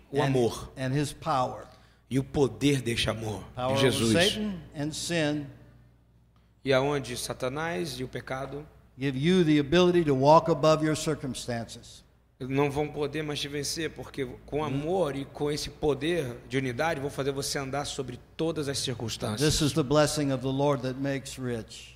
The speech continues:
Speaker 1: Essa é a bênção que faz você se tornar
Speaker 2: Rich.
Speaker 1: rico. Rico.
Speaker 2: And he adds no sorrow to it.
Speaker 1: E não há nenhum arrependimento ou dor ou sofrimento nessa bênção.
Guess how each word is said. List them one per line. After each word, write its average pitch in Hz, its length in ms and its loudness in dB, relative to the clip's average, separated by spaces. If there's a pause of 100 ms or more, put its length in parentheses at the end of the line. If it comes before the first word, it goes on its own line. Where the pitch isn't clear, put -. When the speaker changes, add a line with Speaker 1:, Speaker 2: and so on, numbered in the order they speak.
(160)
Speaker 1:
Essa 147 360 0
é - 20 -2
a 139 60 -4
bênção 139 500 0
que 120 160 -8
faz 131 320 -4
você 127 320 -4
se - 160 -4
tornar 127 340 -2
Speaker 2:
Rich. - 840 8 (240)
Speaker 1:
rico. 135 720 2
Rico. 87 60 -10 (720)
Speaker 2:
And 127 100 -6
he 131 100 0
adds 135 340 2
no 143 140 0
sorrow 131 380 -6 (300)
to 143 80 -16
it. 101 100 -16 (520)
Speaker 1:
E 139 140 2
não 139 200 -2
há 143 100 -2
nenhum 135 380 -4
arrependimento 135 880 -4
ou 113 180 -2
dor 139 340 2
ou 120 60 0
sofrimento 123 680 -4
nessa 107 280 -2
bênção. 110 460 -8